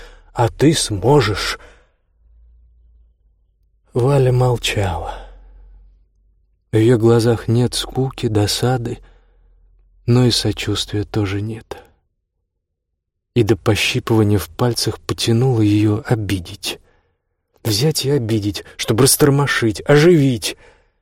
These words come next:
"Ладно, пошли", — сказал резко, почти грубо, и первым двинулся к калитке.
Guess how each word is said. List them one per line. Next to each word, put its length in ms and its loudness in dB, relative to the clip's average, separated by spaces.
"Ладно, 460 2
пошли", — 440 -2
сказал 380 2
резко, 320 2
почти 300 -2
грубо, 260 2
и 60 2
первым 280 0
двинулся 380 -2
к 60 -10
калитке. 480 -8